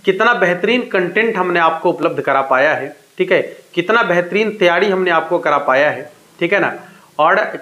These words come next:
कितना question जो है हम आपको, अ, करा पाए हैं और ऐसे कितने type question आपको दे पाए हैं जो आपके board exam में जो है सीधे सीधे आ गए हैं, ठीक है ना।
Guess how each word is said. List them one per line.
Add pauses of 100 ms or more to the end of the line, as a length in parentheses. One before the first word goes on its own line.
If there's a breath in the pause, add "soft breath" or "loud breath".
कितना
question
जो
है (420 soft breath)
हम
आपको,
अ,
करा
पाए
हैं
और
ऐसे
कितने
type
question
आपको
दे
पाए
हैं (260 loud breath)
जो
आपके
board
exam
में
जो
है
सीधे
सीधे
आ
गए
हैं, (600)
ठीक
है
ना।